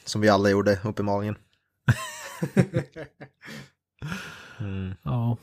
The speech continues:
Speaker 2: Nej, det finns inte så mycket att säga där. Det var väl tyvärr väntat.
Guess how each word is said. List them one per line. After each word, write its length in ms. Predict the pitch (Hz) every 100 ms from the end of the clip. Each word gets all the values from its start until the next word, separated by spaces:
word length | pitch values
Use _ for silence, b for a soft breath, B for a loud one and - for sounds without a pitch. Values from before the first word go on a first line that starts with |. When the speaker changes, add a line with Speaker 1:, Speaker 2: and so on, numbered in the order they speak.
| -
Speaker 2:
Nej, 200 | 147 143
det 60 | 143
finns 180 | 151 135
inte 160 | 143
så 60 | 143
mycket 180 | 143 143
att 40 |
säga 220 | 131 135 123
där. 280 | 123 117
Det 80 | 113
var 200 | 120 117
väl 340 | 113 113 110 - b b b b b _ _ -
tyvärr 280 | 110 107
väntat. 540 | 110 104 104 113 -